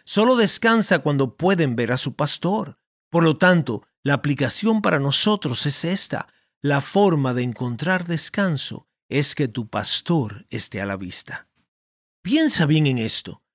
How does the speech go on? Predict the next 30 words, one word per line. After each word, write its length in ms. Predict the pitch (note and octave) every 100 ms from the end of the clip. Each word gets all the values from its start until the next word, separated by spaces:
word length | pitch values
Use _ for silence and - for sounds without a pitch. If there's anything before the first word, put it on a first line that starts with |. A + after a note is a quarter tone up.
| _ G3
El 140 | D#3+
pastor 420 | G3+ - - F4+
no 120 | F4+ C4+
da 140 | B3
descanso 540 | A3 - G3 G#3 -
a 20 | F#3
las 200 | E3 -
ovejas 460 | C3+ G3+ F#3+ -
librando 440 | C#3+ C3+ D3+ F3+ E3+
al 100 | C3
mundo 380 | C3 F#3 D3+ C3
del 160 | A#2+
peligro. 560 | C3 B2 A3 - G#2+ - _ _ _ _ -
No 180 | F#3 D4
es 160 | -
que 80 | D4+
el 80 | G#3
pastor 440 | F3+ - A3 G3
diga: 280 | G3 D#3+ -
"Oye, 320 | G#3 A3 E3
puedes 360 | B2 A#3+ C4 -
descansar 760 | B3 - F#3+ E3 A3+ G#3 C3+
porque 360 | D3+ C3+ D3 B2+
esta 300 | F#3 F#3+ -
es 120 | E3
una 200 | F3 D#3
zona 320 | - D#3+ D3+ C#3
libre 440 | C#3 E3 A#2+ B2
de 120 | B2
lobos". 560 | A#2 A#2 G#2 G2 -